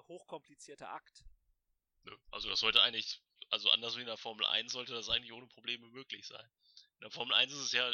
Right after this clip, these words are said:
Speaker 2: nicht wirklich möglich, auch andersrum fahren geht ja nicht so wirklich, weil die Rennstrecken halt so gebaut sind, dass das halt von Fliehkräften her passt und so weiter. Aber, äh, naja, Tempelhof ist halt eine rein, äh, aufgebaute Strecke, ne? Und wenn ich da jetzt eine Bande verschiebe,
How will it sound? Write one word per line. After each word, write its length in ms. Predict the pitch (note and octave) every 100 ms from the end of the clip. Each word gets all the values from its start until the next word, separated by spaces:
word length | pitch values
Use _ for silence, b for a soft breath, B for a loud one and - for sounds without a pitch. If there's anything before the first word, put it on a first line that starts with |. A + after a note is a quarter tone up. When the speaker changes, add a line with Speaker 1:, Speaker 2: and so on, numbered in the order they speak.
| -
Speaker 2:
nicht 260 | C#3 -
wirklich 340 | D3 D#3+ D3 C3+
möglich, 420 | C#3 D#3 D3+ C#3
auch 220 | C3+ - -
andersrum 460 | D3 D3 - D3
fahren 300 | - C3 C#3 B2
geht 180 | C#3
ja 80 | D3
nicht 160 | C3+ -
so 160 | B2+
wirklich, 440 | A#2+ E3 - D3 -
weil 120 | A#2+
die 100 | A#2
Rennstrecken 500 | A2 B2+ - - -
halt 100 | G#2+
so 100 | B2
gebaut 400 | A#2+ - G#2+ C#3+
sind, 200 | - D3
dass 120 | C#3 B2
das 180 | A2+
halt 160 | A2+ A#2+
von 200 | - A2
Fliehkräften 680 | - C#3+ - - C#3 - C3+
her 260 | C3 C3+ C3 -
passt 320 | C#3 - -
und 120 | C3+ C3
so 120 | B2+
weiter. 320 | B2+ B2+ D3 B B B B B B B _
Aber, 720 | - G#2+ G#2 G#2+ G#2 G2 F#2+ -
äh, 360 | G2 F#2 F2 -
naja, 240 | G2+ G#2 E2+ - -
Tempelhof 480 | G#2+ G2 A#2 A#2 A#2
ist 140 | -
halt 160 | G#2 G#2
eine 180 | G2+
rein, 400 | - G2 A#2 A#2 -
äh, 160 | - -
aufgebaute 580 | G1+ B2 A2 G#2+ A2 A2
Strecke, 340 | - C3+ -
ne? 140 | F#2 G#2
Und 160 | G2+ -
wenn 120 | G#2+
ich 100 | -
da 80 | A2
jetzt 180 | G#2 A2
eine 80 | G2+
Bande 240 | G2+ C#3
verschiebe, 600 | - - - D3 D3 D3+